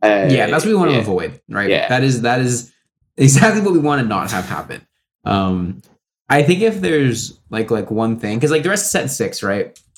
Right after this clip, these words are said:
Speaker 2: Base set six was just mid set after this patch. Um, and so I, I think we can, we can wrap talking about six and Seiko six point five, but I think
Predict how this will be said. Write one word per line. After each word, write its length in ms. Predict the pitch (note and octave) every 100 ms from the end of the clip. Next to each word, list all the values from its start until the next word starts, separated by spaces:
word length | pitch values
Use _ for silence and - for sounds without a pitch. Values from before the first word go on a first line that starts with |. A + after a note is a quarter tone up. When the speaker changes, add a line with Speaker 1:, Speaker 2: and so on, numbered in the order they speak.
| -
Speaker 2:
Base 220 | B2 A2+
set 180 | A2+ -
six 300 | A2+ G2+ -
was 160 | G2+
just 260 | G2+ G#2 -
mid 180 | G#2 F#2+
set 220 | G#2+ F#2+
after 220 | D#2+ -
this 140 | E2+ -
patch. 400 | E2+ E2 - - _ _ _ -
Um, 600 | G#2 G2+ F#2 F2+ G2 - _ -
and 140 | A#2 B2+
so 200 | C#3 A#2+
I, 160 | A2+
I 120 | B2 C#3
think 220 | D#3 D3+
we 140 | C3 C#3
can, 80 |
we 80 | C3
can 440 | C3+ B2 A2 - - _ -
wrap 140 | C#3+
talking 140 | D#3 C#3
about 120 | G#2
six 420 | - A#2+ - -
and 100 | A2+
Seiko 200 | - A2+
six 140 | A#2
point 160 | A2+ F#2+
five, 240 | A2+ G#2
but 100 | G2+
I 60 | G2+
think 240 | E3 F3+